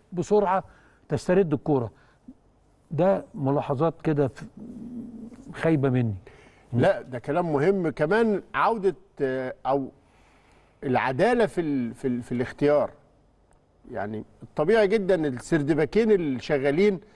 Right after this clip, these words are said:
Speaker 2: أيمن أشرف راجع من المنتخب وياسر إبراهيم مدافع كبير، ويضاف إليهم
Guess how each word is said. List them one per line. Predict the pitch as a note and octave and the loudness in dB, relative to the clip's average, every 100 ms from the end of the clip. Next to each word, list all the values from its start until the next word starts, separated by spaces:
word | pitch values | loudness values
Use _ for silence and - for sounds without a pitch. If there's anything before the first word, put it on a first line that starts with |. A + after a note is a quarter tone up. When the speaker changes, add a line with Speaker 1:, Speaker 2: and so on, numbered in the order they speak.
| _ _ _ F#3+ | _ _ _ 2
Speaker 2:
أيمن | G#3 F#3 | 4 2
أشرف | - G#3 - D3 | -2 -4 -4 -4
راجع | D3 F3+ E3 | -2 2 2
من | D3+ D3 | 0 -2
المنتخب | C#3+ C3+ G3+ G3+ G#3+ G3 - - | 0 0 0 2 0 -2 -10 -4
وياسر | C#3+ A3 - F#3 | 2 2 2 0
إبراهيم | D3+ D3+ F#3+ F3+ | 2 2 4 4
مدافع | E3+ F3+ D#3+ | 2 2 0
كبير، | C#3 D3 D3+ C3+ - _ _ _ _ _ _ - | -2 -4 -2 -2 -4 _ _ _ _ _ _ -2
ويضاف | C3+ C3 G#3+ E3+ | 2 4 2 2
إليهم | E3+ F3 F#3 D#3 | 0 4 4 2